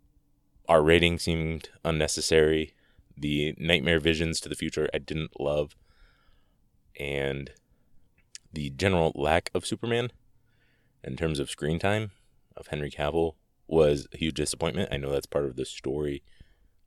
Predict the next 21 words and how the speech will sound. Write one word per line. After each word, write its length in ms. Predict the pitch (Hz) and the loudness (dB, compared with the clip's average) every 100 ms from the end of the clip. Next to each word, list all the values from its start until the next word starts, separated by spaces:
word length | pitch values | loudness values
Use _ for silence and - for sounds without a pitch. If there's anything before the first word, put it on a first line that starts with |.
| - | 2
of 180 | 85 | 2
the 80 | 73 | 2
first 220 | - 71 | -4 -6
Justice 300 | - 67 - | -4 -6 -6
League 160 | 67 64 | -8 -8
film, 200 | 60 67 | -10 -10
what, 160 | 62 - _ | -10 -12 _
what 200 | - - - - - _ - _ - | -14 -14 -14 -20 -20 _ -20 _ -2
Zack 220 | 69 65 | -2 -2
Snyder 280 | 73 64 64 | -6 -6 -4
had 260 | 65 65 - - | -4 -6 -8 -14
intended, 580 | 71 - 104 69 67 - _ _ - | -14 -2 0 0 -4 -8 _ _ -6
but 260 | 65 64 - _ _ _ _ _ _ _ _ _ _ _ _ - | -4 -4 -10 _ _ _ _ _ _ _ _ _ _ _ _ -2
that 220 | 67 - | 0 0
is 100 | 67 | -4
a 60 | 76 | -4
disappointment 500 | 73 - 76 65 - | -6 -4 -6 -4 -6
for 80 | |
me. 100 | 69 | -8
But 140 | 69 78 | 0 2
otherwise, 400 | 95 90 85 | 4 4 2